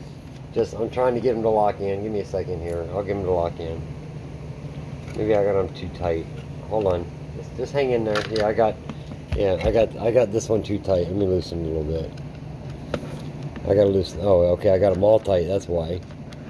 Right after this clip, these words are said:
Okay, let me loosen this. I know the camera isn't too good. I'm not doing too good of a job with it, but just, just hang in there. Okay, I got that one loose, so it'll drop in. I got that one loose enough.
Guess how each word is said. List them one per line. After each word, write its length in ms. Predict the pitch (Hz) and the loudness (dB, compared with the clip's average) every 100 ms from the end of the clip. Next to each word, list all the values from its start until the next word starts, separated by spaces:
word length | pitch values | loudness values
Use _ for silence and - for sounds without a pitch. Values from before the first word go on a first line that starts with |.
| - - - - - - | -10 -10 -12 -12 -10 -10
Okay, 140 | - 87 | -4 0
let 120 | 95 | 4
me 100 | 104 | 6
loosen 360 | 110 110 - 104 | 6 6 2 4
this. 280 | 90 87 | 4 4
I 100 | 98 | 4
know 160 | 120 160 | 6 8
the 100 | 160 | 6
camera 460 | - 151 147 143 139 | 8 8 8 8 6
isn't 260 | 120 123 | 4 0
too 160 | 120 123 | 2 2
good. 300 | 110 113 110 | 6 6 6
I'm 140 | 113 | 4
not 180 | 113 113 | 4 2
doing 220 | 120 113 | 2 2
too 180 | 98 117 | 2 2
good 160 | 113 107 | 4 2
of 100 | 98 | 2
a 40 | |
job 480 | 87 107 104 101 95 - - - - - - - | 4 6 6 4 0 -10 -14 -14 -14 -12 -12 0
with 280 | 101 98 | 4 6
it, 180 | 98 78 | 6 4
but 100 | 87 | 0
just, 240 | 87 90 - - | -2 -4 -8 -12
just 220 | - - | -10 -6
hang 160 | 117 113 | -2 0
in 180 | 95 87 | 2 2
there. 200 | 82 82 - - - - - - - - - - - - - - - - - - - | 0 -2 -6 -10 -10 -10 -10 -10 -10 -10 -12 -12 -10 -10 -10 -8 -8 -10 -10 -10 -8
Okay, 260 | 95 101 95 | 0 4 4
I 40 | |
got 240 | 95 92 | 4 4
that 160 | 98 98 | 4 4
one 220 | 101 92 | 4 2
loose, 280 | 98 107 - | 4 2 2
so 80 | 98 | 4
it'll 220 | 98 95 | 4 4
drop 340 | 87 95 95 101 | 4 2 2 2
in. 180 | 98 | 2
I 100 | 92 | 2
got 200 | 87 98 | 2 2
that 180 | 101 104 | 2 0
one 200 | 107 110 | 2 2
loose 260 | 113 110 - | 2 2 2
enough. 340 | 107 110 110 | 2 4 2